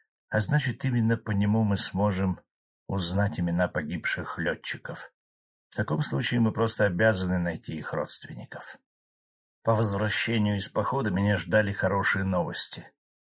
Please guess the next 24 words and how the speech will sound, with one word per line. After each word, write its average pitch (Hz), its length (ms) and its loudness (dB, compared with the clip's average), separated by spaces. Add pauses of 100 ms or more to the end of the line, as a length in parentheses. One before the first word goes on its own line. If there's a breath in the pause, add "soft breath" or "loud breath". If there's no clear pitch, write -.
(160)
Дела 151 200 4
поискового 135 720 2
отряда 117 360 2
я 110 160 4
временно 107 640 6
оставил 107 520 0
другим, 113 480 0
а 90 40 0
сам, - 240 2
наконец, 110 440 2
получил 95 500 -4
долгожданный 95 1040 0 (220)
звонок 107 600 0
от 104 160 0
Глушкова. - 720 -4 (1300)
Еще 151 360 2
два 117 200 0
года 127 240 0
назад 123 400 0
мне 110 120 4
пришла 107 360 0
в 95 80 -6
голову 104 400 0
мысль 113 480 0